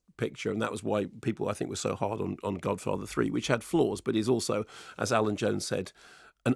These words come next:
aria of savage beauty. Um, adapted from the novel by Mario Puzo, which, of course, was the, one of the biggest selling novels of all time. I mean, it, the,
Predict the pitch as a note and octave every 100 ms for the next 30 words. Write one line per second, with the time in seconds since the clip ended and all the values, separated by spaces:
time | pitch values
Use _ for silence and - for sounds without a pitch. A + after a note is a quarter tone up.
0 | - A#2+ A2+ G#2 G2 G2+ - A2+ F#2+ F2
1 | - F#2 - - - - - - _ C#3+
2 | C#3 C#3 C#3 F#3 - F3 D#3 C#3+ C3+ C3
3 | B2+ B2+ B2 A2 C#3 A#2 A#2+ G2+ G#2+ -
4 | _ - B2 C3+ - B2 C#3+ B2+ C3 A#2+
5 | C#3 B2+ C3 B2+ _ B2 B2+ - C#3 D3
6 | A#2 B2 B2+ C3+ B2+ A#2+ - B2+ A#2 A#2
7 | A#2 A#2 A#2 - A#2 G#2+ A2+ A2 G#2+ B2+
8 | A2+ F#2+ A2 G#2+ _ A2 B2 B2 - C3
9 | A#2+ A#2